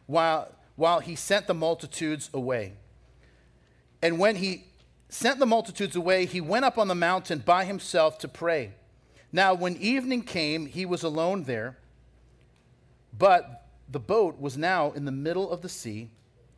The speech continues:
tossed by the waves, for the wind was contrary. Now, in the fourth watch of the night,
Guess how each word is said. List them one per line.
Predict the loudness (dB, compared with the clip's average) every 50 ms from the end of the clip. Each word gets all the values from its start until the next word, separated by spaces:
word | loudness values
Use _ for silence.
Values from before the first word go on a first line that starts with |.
| _ _ _ _ _
tossed | -12 -4 -2 0 0 0 -2 -6 -10 -6 _
by | 0 0 0
the | 0 -4
waves, | -4 0 0 0 0 0 -4 -8 -10
for | -12 -12 -12
the | -10 -8
wind | -8 -6 -6 -6 -6
was | -8 -12 -12
contrary. | -10 -8 -8 -8 -8 -8 -8 -8 -6 -6 -6 -4
Now, | -2 0 0 0 0 -2
in | -4
the | -4 -6
fourth | -8 -6 -4 0 0 0 0 -2
watch | -6 -6 -6 -6 -8 -10 -14
of | -12 -10
the | -8
night, | -8 -6 -6 -6 -6 -8 -10